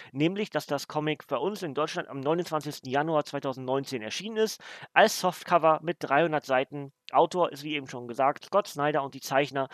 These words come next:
sind Francesco Francavilla und Jock. Und die enthaltenen Geschichten sind Detective Comics achthunderteinundsiebzig bis achthunderteinundachtzig. Und wie gesagt, neunundzwanzig Euro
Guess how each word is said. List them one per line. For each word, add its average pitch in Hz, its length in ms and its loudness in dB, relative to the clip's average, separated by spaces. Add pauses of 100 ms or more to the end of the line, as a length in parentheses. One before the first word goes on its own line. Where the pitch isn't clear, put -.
(180)
sind 160 320 0
Francesco 147 540 -4
Francavilla 131 600 -2
und 110 280 -10
Jock. 196 280 4 (420)
Und 196 240 4
die 202 40 2
enthaltenen 165 520 2
Geschichten 165 460 -6
sind 156 220 -4
Detective 151 440 -4
Comics 147 340 -2
achthunderteinundsiebzig 165 1080 -2
bis - 160 -10
achthunderteinundachtzig. 139 1800 -2
Und 147 160 -10
wie 160 40 -2
gesagt, 139 460 0
neunundzwanzig 127 880 -2
Euro 117 360 -2